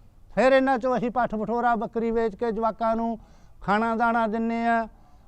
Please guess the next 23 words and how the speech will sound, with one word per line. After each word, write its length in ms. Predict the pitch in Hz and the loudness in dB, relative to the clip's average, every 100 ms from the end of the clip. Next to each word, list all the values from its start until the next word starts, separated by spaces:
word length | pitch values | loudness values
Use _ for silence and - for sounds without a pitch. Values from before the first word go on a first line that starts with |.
| - | -2
ਕੋਈ 140 | 226 | 0
ਜਵਾਕਾਂ 360 | 202 220 220 226 | 2 0 2 0
ਦਾ 100 | 233 | 2
ਲੀੜਾ 340 | 208 220 240 233 | 2 4 4 4
ਲੱਤਾ 300 | 233 240 226 | 2 0 2
ਮਾੜਾ 280 | 226 220 220 | 2 0 0
ਮੋੜ 180 | 226 214 | -2 -2
ਬਣਾ 300 | 220 220 220 | -2 0 0
ਦਿੰਨੇ 340 | 220 220 226 | -2 -2 -2
ਹਾਂ। 220 | 226 226 214 - - - - | 0 0 -4 -14 -20 -20 -6
ਹੋਰ 280 | 202 233 233 | -2 0 0
ਅਸੀਂ 280 | 202 226 220 - - - - | 0 0 -2 -6 -18 -20 -4
ਇਹਨਾਂ 200 | 214 226 | -2 0
ਦੀ 80 | 220 | -2
ਸੇਵਾ 320 | - 202 220 | -2 0 0
ਜਿੰਨੀ 300 | 190 214 214 | 0 -2 -2
ਕੁ 100 | 208 | -2
ਕਰਦੇ 320 | 214 220 202 | 0 0 0
ਹਾਂ, 60 | 220 | -2
ਮਤਲਬ 180 | 220 202 | -2 -2
ਕਿ 60 | 226 | 0
ਹੁਣ 200 | 208 220 | 0 0
ਉਹ 160 | 214 | -2